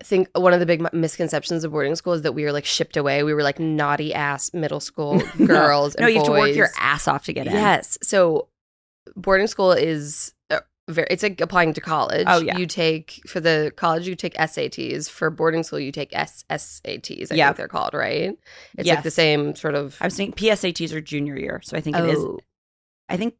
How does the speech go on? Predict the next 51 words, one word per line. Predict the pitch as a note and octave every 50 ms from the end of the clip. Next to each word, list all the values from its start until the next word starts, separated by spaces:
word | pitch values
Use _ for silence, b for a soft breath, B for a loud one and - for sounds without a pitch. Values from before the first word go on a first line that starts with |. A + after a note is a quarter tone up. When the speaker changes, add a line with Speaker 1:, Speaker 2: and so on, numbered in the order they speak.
| _
Speaker 2:
P | - - G3+
S | G3+ - G#3+
A | F#3+
Ts | -
Speaker 1:
Oh, |
Speaker 2:
are | B3
Speaker 1:
that's | C#4 C#4+ -
practice | - F#3+ F3 E3+ E3 D#3+
Speaker 2:
practice. | - - -
Yes, | F3 D3 C#3+
Speaker 1:
S | -
A | D3+
T. | D3+ F3+
Speaker 2:
yes, |
Speaker 1:
Yeah, | F3+ E3
Speaker 2:
yes. | D3 - -
Speaker 1:
yeah. | -
Speaker 2:
Okay. | E3 - -
Speaker 1:
So | F3+
I | F#3
think | F#3+ G3 G#3
it's | - -
called | F#3 D#3+ - - _ -
S | D#3 E3 - - -
S | - D#3+ D#3 - - _ _ _ _ _ _ _ _ _ -
A | D#3+
T, | - E3
maybe | D#3 D#3+ D#3+
Speaker 2:
Ts. | F#3+ -
Speaker 1:
secondary | - D#3 - D#3 D3+ D3+ D3+ D3+
school, | D3+ - - - D3+ D3 D3
whatever. | D#3 - - - - - - -
Speaker 2:
Yep. | - F3 D3+ B B B B B B -
Speaker 1:
S | F3 E3+ G#3+
S | G3+ -
A | G#3+
Ts | F3 F3+ D#3+ D#3 -
to | - D#3+
get | D#3+ D#3+
into | E3 D#3
boarding | D3 D3+ D3 D3
school. | D3 - - D#3 D3+ D3+ D3 - _ _ _ _ _ _ _ _ _ _ _ _ - -
It's | - F3 - -
really | D#3 D#3 D#3
hard | D#3 C#3 C3+ C#3 C3 -
and | - D#3 -
competitive | - C#3+ C#3 - - D3+ D3+ D3 B2+ - F2+ E2+ F2 - - -
to | - -
get | - - D3 D#3
in. | D#3 B2+ - - D#3+ F#3+ G3 G3+
Speaker 2:
Mm-hmm. | F#3+ F3+ F3+ F3+ D#3